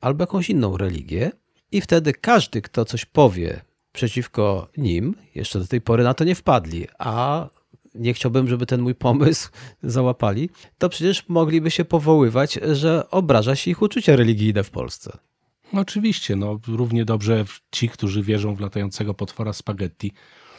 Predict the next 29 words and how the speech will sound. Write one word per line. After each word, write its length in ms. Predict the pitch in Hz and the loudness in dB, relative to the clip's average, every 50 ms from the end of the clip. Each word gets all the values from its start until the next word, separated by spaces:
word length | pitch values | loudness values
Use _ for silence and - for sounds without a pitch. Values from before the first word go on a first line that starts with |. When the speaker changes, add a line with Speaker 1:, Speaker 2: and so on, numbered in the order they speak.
| _ _ - | _ _ -2
Speaker 2:
mogliby 400 | 117 110 104 104 110 110 113 110 | -2 -2 0 0 0 2 4 4
robić 280 | 110 104 104 110 - | 4 4 0 -2 -6
pikiety 420 | - - 127 - 175 160 - 131 107 | -4 -2 2 4 4 4 4 2 0
pod 180 | - 101 - | 0 -2 -6
sklepami, 540 | - - - 101 92 - 98 92 87 90 90 | -6 -8 -6 -6 -6 -4 -4 -4 -4 -6 -6
tak? 340 | - 104 107 113 - - _ _ _ _ - | -8 -8 -10 -10 -12 -20 _ _ _ _ -16
Które 260 | - - 101 98 95 | -8 -4 -4 -4 -4
sprzedają 560 | - - - - 107 98 101 98 95 92 92 | -4 -8 -8 -6 -4 -2 -2 -2 0 0 0
makaron 540 | 95 98 98 - - 98 90 92 92 95 92 | 0 0 -2 -2 -4 -4 -2 -2 0 0 0
i 320 | 92 95 92 92 92 92 - | -2 -2 -2 -4 -4 -6 -6
pulpeciki, 680 | - 95 95 - - 98 92 - - 92 - - 95 90 | -6 -8 -6 -4 -6 -6 -6 -6 -8 -8 -8 -8 -12 -10
także 460 | - 98 92 95 95 95 101 101 101 101 | -10 -12 -12 -12 -10 -10 -8 -8 -8 -8
no 200 | 117 139 147 139 _ | -8 -8 -8 -10 _
to, 180 | - 165 156 151 | -8 -6 -6 -6
to 180 | - - 165 | -6 -6 -4
jest 300 | 151 143 131 - - _ _ _ _ _ _ - - - | -4 -4 -4 -8 -10 _ _ _ _ _ _ -20 -16 -12
właśnie. 360 | - 143 143 117 - - - 107 - - - - - - - - | -8 -8 -8 -8 -8 -8 -10 -10 -12 -16 -20 -20 -20 -12 -6 -2
Ja 140 | 185 196 | 0 2
mam 220 | 202 202 185 170 160 | 2 2 2 0 -2
takie 460 | - 190 180 - - - 170 160 151 | -2 -6 -6 -6 -4 -2 -2 -2 0
wrażenie, 520 | 131 151 139 131 123 160 165 160 151 135 | 0 0 -2 0 0 2 2 2 2 0
że 340 | 120 113 131 127 123 123 120 120 120 123 123 117 - | 0 -2 -2 -2 -2 -2 -2 -4 -4 -4 -6 -8 -6
pan 160 | - 120 117 | -4 -2 0
minister 440 | 117 120 127 147 151 - - - 117 110 | 0 0 0 -2 -2 -4 -6 -6 -4 -2
Ziobro 520 | 101 113 120 123 120 107 110 110 127 135 _ _ _ _ _ _ _ - 113 | 0 0 0 0 0 -2 -4 -4 -6 -8 _ _ _ _ _ _ _ -18 -12
bardziej 480 | 104 104 135 151 151 147 - - 143 | -4 -2 -2 -2 -2 -2 -2 -2 -2
by 120 | 135 139 131 | -2 -2 -4
się 260 | - - 135 123 120 | -4 -4 -4 -4 -4
chyba 580 | 117 - - 139 127 135 127 120 117 - - | -6 -6 -6 -4 -4 -4 -4 -4 -8 -10 -14